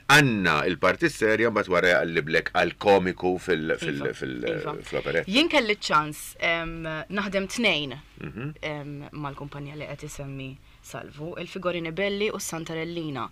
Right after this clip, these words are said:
Speaker 1: So.
Speaker 2: U kienu l-unika tnejn li jiena ħdimt man nannu meta fejn tidħol speaking part u fejn tidħol, fejn jidħol kant. U għalina kienet xi ħaġa straordinarja, mhux għal fatt li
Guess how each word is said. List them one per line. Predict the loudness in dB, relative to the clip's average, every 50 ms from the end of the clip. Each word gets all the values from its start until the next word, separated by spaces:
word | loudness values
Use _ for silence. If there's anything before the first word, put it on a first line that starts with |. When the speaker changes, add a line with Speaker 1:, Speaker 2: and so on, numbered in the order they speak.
| -12 -14 -12
Speaker 1:
So. | -8 -8 -6 -2
Speaker 2:
U | -2 -2
kienu | 0 4 6 6 6 8 6 6 4 4
l-unika | 4 2 2 2 2 0 -2 -4 -4 -2
tnejn | 0 2 4 4 4 4 4 2 2 0 -4 -8 -16 -18 -18 -18 -20 -20 -20 -20 -12 -4
li | 4 6 6 8
jiena | 8 8 6 6 4
ħdimt | 4 2 2 4 6 6 6 6 2 0 -4 -2 2
man | 4 6 6 6 6 4
nannu | 4 4 4 4 4 2 4 4 4 2 2 0 -4 -12 -12
meta | -8 -6 -4 -4 -4 -6 -8 -10 -20 -20 -20 -20 -20 -20 -20 -20 -20
fejn | -10 -4 -4 -4 -2
tidħol | -4 -6 -4 0 0 0 0
speaking | 0 -4 -4 0 2 2 2 2 2 0 0 0 0
part | 4 6 8 8 8 6 4 2 -2 -4 -4 -4 -12 -14 -12 -10 -8
u | -8 -2
fejn | 2 2 2 2
tidħol, | 2 -4 -8 -6 -4 0 0 0 0 0
fejn | 0 -2 0 0 -2
jidħol | -4 -4 -4 -4 -4 -4
kant. | -2 2 2 2 2 2 -2 -6 -6 -8 -8 -8 -12 -20 -18 -18 -16 -16 -18 -18 -20 -20 -12 -4
U | 0 2 2
għalina | 2 2 2 0 -2
kienet | -4 -4 -6 -6 -4
xi | -4
ħaġa | -4 -4 -4 -6 -6
straordinarja, | -8 -6 -4 -2 -2 0 0 -2 -2 -2 0 0 0 0 0 -2 -2
mhux | 0 0 -2 0
għal | -2 -2 -4
fatt | -4 -4 -2 -2 -2 -2 -6 -8 -8
li | -6 -6 -6 -6 -6 -6 -6 -8